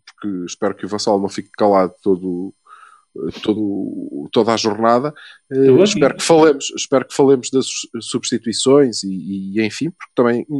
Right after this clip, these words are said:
Speaker 1: creio que tenho uma opinião um bocado diferente do que tenho visto por aí. Ahm, de resto, pá, fomos pouco eficazes. Jogamos bem. Não, jogamos merda. Ah, mas, ah, temos jogado isto. Um bocadinho,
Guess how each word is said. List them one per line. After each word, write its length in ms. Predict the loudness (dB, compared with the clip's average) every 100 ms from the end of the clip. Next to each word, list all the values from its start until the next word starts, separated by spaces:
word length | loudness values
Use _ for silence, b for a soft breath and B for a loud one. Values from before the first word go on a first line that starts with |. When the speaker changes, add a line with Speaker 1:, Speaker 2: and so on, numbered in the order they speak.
| -8 -2
Speaker 1:
creio 200 | 0 0
que 60 |
tenho 160 | -2 -2
uma 100 | -4
opinião 160 | -4 -8
um 40 |
bocado 320 | -2 -2 -2
diferente 420 | -8 -6 -2 -2 -4
do 100 | -12
que 60 |
tenho 200 | -6 -6 -6
visto 260 | -10 -10 -4
por 100 | 0
aí. 180 | 0 -2 B B B B B _
Ahm, 880 | 2 4 4 2 0 -8 -10 -14 -16 -12
de 40 | -8
resto, 240 | -6 -8
pá, 140 | -6 -4
fomos 260 | -2 -4
pouco 240 | -4 -6 -6
eficazes. 480 | -12 -10 -10 -10 -14 b -8
Jogamos 360 | 0 2 2 2
bem. 200 | 0 2
Não, 160 | -4 -4
jogamos 280 | -2 -2
merda. 300 | -2 -2 -4 -4 0
Ah, 280 | 4 4
mas, 240 | 4 2 0
ah, 1000 | -6 -16 _ _ _ _ -4 -2 -4 -10 -12 _ _ _ _ _ _ -2
temos 240 | 0 0
jogado 380 | 2 2 2 -4
isto. 280 | -10 -12 _ _ B B B _ _ _ _ _ 0
Um 120 | 2
bocadinho, 760 | 4 4 6 4 4 -2 -6